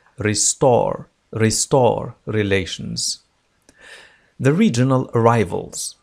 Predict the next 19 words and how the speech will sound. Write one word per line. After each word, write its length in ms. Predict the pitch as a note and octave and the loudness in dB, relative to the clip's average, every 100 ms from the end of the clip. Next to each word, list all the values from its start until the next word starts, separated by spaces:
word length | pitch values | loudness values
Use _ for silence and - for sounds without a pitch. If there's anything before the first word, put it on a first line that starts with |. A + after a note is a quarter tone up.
| - | -4
are 160 | G#2+ | -2
expected 600 | G#2+ - - C#3+ - B2 - | 0 -4 -4 -4 -4 -8 -8
to 80 | |
reopen 760 | A#2 A#2 A#2 B2+ - C#3+ C3+ - _ F3 | -6 -2 0 -2 -2 -6 -6 -10 _ -2
embassies 800 | D#3+ B2 G#2+ - F#2+ B1+ - - _ - | 0 2 2 2 0 -4 -4 -6 _ -6
within 340 | A2 G#2 G2 - | -2 -2 -4 -2
two 140 | D#3 | 0
months 480 | A#2+ G#2+ D#3+ - - _ _ | 2 0 0 -2 -6 _ _
as 180 | B2 G#2+ | -4 0
they 120 | A#2+ | 0
re-establish 920 | A2+ A#2+ A#2 A2 - C#3+ C#3 C3 C3 - _ | 0 0 0 0 0 0 0 2 0 -4 _
ties 560 | B2+ A2 A2 G2 - - - | 0 2 2 0 -4 -8 -8
and 180 | A#2 G#2 | -6 -2
a 60 | |
security 680 | - A2 - D#3 D#3 C3 - | -2 -4 -4 -2 -2 -4 -6
agreement 680 | A#2+ G#2+ A#2+ G#2 - - - _ - | -4 -2 0 -2 -4 -12 -16 _ -8
after 280 | G#2+ - A2 | -8 -4 -4
Beijing 600 | A2 G#2+ F#2 G#2 G2+ F2+ | -2 -2 0 0 0 0
talks. 680 | G#2 - - - - - | 0 0 -4 -6 -6 -6